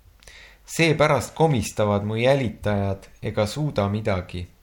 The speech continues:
Nad jäävad suurde häbisse, sest neil ei ole tulemusi. See on igavene häbi, mida ei unustata.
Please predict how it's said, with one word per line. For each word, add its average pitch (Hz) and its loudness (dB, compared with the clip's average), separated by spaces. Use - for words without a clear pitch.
Nad 117 -2
jäävad 143 4
suurde 131 -2
häbisse, 107 -2
sest - -8
neil 127 -2
ei 135 2
ole 131 2
tulemusi. 95 -2
See - -2
on 120 2
igavene 110 2
häbi, 104 -2
mida 104 0
ei 104 2
unustata. 95 -6